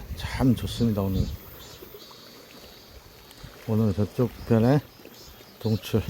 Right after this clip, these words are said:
강화도 도미 한 명하고 좀 이따 박프로님 오신다는데, 우리 오늘 이모부가 안 왔어요. 이모부가 요새 지렁이 값 번다고 일하고 있네요.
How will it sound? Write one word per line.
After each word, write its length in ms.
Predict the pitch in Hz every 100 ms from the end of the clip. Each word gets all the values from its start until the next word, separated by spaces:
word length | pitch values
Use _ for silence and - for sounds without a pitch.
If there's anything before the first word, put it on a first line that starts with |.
| -
강화도 380 | - 110 110 107
도미 360 | 95 107 104 107 - - - - - - - - -
한 240 | 123 117
명하고 540 | 113 107 101 104 139 127 - 110 -
좀 180 | 127 117
이따 160 | -
박프로님 640 | - - - 127 120 101 98
오신다는데, 760 | 98 - 120 113 98 98 127 - - - - - - - - -
우리 100 | 101
오늘 360 | 101 110 107 95
이모부가 600 | 98 120 139 127 104 104
안 80 | 95
왔어요. 340 | 87 - 131 - -
이모부가 420 | 101 104 101 98
요새 260 | 92 - 95 - - - - - - - -
지렁이 440 | - 113 123 123
값 220 | - 104 -
번다고 440 | 104 101 98 123 - - - - - - -
일하고 380 | 107 113 113 104
있네요. 260 | 95 101